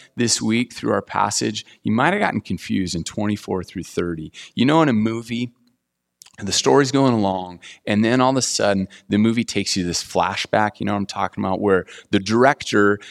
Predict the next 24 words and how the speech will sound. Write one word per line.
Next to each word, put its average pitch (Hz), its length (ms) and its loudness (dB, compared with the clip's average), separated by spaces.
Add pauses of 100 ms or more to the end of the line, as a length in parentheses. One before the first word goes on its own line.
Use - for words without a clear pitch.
y-, 98 160 -2
y-, 107 380 -8
y-, - 160 -10
the 117 240 -2
director 151 340 4
wants 139 320 2
you 113 120 4
now 113 380 2
to - 120 -2
know 127 160 2
something 107 440 -2
that 98 120 -6
happened 95 400 -4
previously 87 680 -4
because 95 260 -4
it's - 140 -8
gonna 110 160 0
matter 95 500 -2 (220)
for - 120 -4
the 90 120 -2
rest 90 220 -2
of 92 100 -8
the - 60 -4
story. 85 220 -4